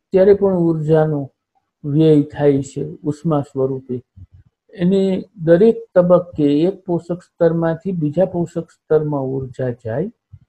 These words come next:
ત્યારે ઘણી ખરી ઉર્જા છે એ ઉષ્મા સ્વરૂપે વાતાવરણની અંદર ચાલી જાય છે. એટલે એક પોષક સ્તરમાંથી બીજા પોષક સ્તરમાં જ્યારે ઉર્જા જાય,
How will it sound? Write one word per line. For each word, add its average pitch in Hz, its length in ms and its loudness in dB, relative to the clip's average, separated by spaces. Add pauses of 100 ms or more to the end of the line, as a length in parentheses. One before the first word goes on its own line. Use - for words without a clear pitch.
(560)
ત્યારે 190 580 6 (300)
ઘણી 175 240 0
ખરી 185 280 0
ઉર્જા 151 540 2
છે - 180 -6
એ 196 120 2
ઉષ્મા 160 440 -4
સ્વરૂપે 165 520 -2
વાતાવરણની 165 960 0
અંદર 160 260 -4
ચાલી 147 520 -2
જાય 117 360 -4
છે. 143 320 -8 (560)
એટલે 208 240 4
એક 170 340 2
પોષક 170 380 -4
સ્તરમાંથી 156 840 -2 (500)
બીજા 170 340 4
પોષક 175 420 -4
સ્તરમાં 156 500 0
જ્યારે 139 280 0
ઉર્જા 135 480 -2
જાય, 131 400 -4